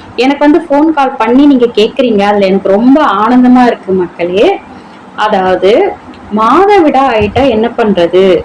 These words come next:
அப்படின்ற மாதிரிலாம் கேக்குறீங்க. ஆனா, மாதவிடா ஆயிட்ட பிறகு அந்த மூணு நாள் மட்டும் நம்ம வந்து வேல்மாறல் பூஜை பண்ண தேவையில்லைங்க. அந்த தெய்வத்துங்க கிட்டயே நம்ம போகக்கூடாது. நாம வந்து வீட்ல இருந்து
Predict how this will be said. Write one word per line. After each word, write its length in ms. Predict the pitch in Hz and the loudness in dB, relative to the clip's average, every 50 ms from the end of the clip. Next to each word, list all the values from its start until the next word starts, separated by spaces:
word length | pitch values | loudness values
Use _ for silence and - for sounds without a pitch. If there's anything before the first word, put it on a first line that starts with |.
| - - | -6 -8
அப்படின்ற 400 | - 190 185 208 233 226 226 214 214 | -6 -4 -2 -2 0 0 0 -2 0
மாதிரிலாம் 320 | 214 208 220 240 262 254 | -2 -2 0 -2 -2 -2
கேக்குறீங்க. 720 | - 208 202 - - 185 180 175 175 175 185 214 277 330 320 - - - - - - - - - - | -2 -6 -6 -4 -4 -4 -2 -2 -2 0 0 0 0 -2 -4 -6 -16 -20 -20 -20 -20 -20 -20 -14 -6
ஆனா, 120 | - 294 330 | -4 -2 0
மாதவிடா 720 | 294 262 226 226 247 285 302 339 320 311 302 311 302 277 | 0 0 0 0 -2 0 2 2 2 2 2 2 2 2
ஆயிட்ட 220 | 247 247 247 - 240 240 | 0 0 0 -2 -4 -2
பிறகு 560 | - 202 190 185 175 165 175 202 269 370 381 - - - | 0 0 0 0 0 -2 0 0 0 0 0 -4 -8 -10
அந்த 340 | - - 214 214 208 196 196 | -6 -4 -2 -2 -2 -2 -2
மூணு 540 | 185 196 202 208 247 285 339 392 415 415 370 | 0 0 2 2 4 4 4 4 4 4 2
நாள் 320 | 302 262 226 233 269 320 | 2 2 0 0 0 2
மட்டும் 540 | 302 254 226 190 - - - 208 233 320 330 320 - 220 | 2 2 0 -2 -4 -4 -2 0 0 0 0 -2 -4 -4
நம்ம 220 | 220 220 214 208 | -4 -2 0 0
வந்து 160 | 202 214 254 | 0 2 2
வேல்மாறல் 460 | 254 226 214 220 220 214 202 196 185 - | 2 2 2 2 0 0 0 0 -2 -2
பூஜை 220 | 185 175 196 226 226 | -4 -2 -2 -2 -2
பண்ண 240 | 190 180 185 185 185 | 0 0 0 0 -2
தேவையில்லைங்க. 540 | - 170 165 165 156 156 151 147 147 147 143 - - - - - - - - - - - - - - - - - | -2 -4 -2 -2 -2 -4 -6 -8 -8 -10 -10 -12 -14 -20 -20 -20 -20 -20 -20 -20 -20 -20 -20 -20 -20 -20 -20 -12
அந்த 260 | - 208 240 233 220 | -8 -6 -2 -2 0
தெய்வத்துங்க 540 | 214 208 226 247 262 277 269 - 254 254 240 233 - | 2 2 2 2 2 0 0 0 0 0 0 -2 -4
கிட்டயே 320 | - 233 - 277 277 294 330 | -6 -4 -2 0 2 2 2
நம்ம 260 | 330 320 269 214 214 - | 2 2 2 0 0 0
போகக்கூடாது. 920 | 208 214 240 240 254 247 - - 202 185 185 170 160 170 190 262 403 427 - - - - - - - - - - | 0 0 2 0 -2 -4 -2 -2 0 0 0 0 0 2 2 2 0 -2 -6 -12 -20 -20 -20 -20 -20 -20 -18 -8
நாம 400 | - 226 226 233 254 294 311 311 | -6 -2 0 2 2 2 2 2
வந்து 440 | 294 254 226 233 220 240 330 440 427 - - - - - 220 208 | 2 0 0 0 0 2 2 0 0 -2 -10 -20 -20 -18 -10 -4
வீட்ல 480 | 214 262 320 392 403 - - - 339 311 | -2 2 2 2 2 0 0 0 0 2
இருந்து 720 | 254 214 202 202 208 208 220 240 254 269 370 453 508 | 2 0 0 0 2 2 4 4 4 4 4 2 0